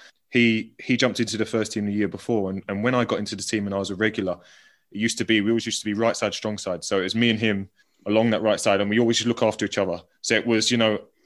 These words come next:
I'm not just doing it for the team. I'm not just doing it for myself. I need to cover Kev, and Kev needs to cover me.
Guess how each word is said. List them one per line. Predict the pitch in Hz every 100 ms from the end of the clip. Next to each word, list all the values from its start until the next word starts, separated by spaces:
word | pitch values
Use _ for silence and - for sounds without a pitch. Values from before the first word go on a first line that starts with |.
| -
I'm | 113
not | 135
just | - 123 135
doing | 120
it | 107
for | -
the | 110
team. | - 113
I'm | 107
not | 117 -
just | 113
doing | 123 107
it | -
for |
myself. | 110 - 120 98 - _
I | 107
need | 117 113
to | -
cover | - - 120 104
Kev, | - 98 95 - -
and | -
Kev | - 95
needs | 98 -
to |
cover | 104 98
me. | 101 90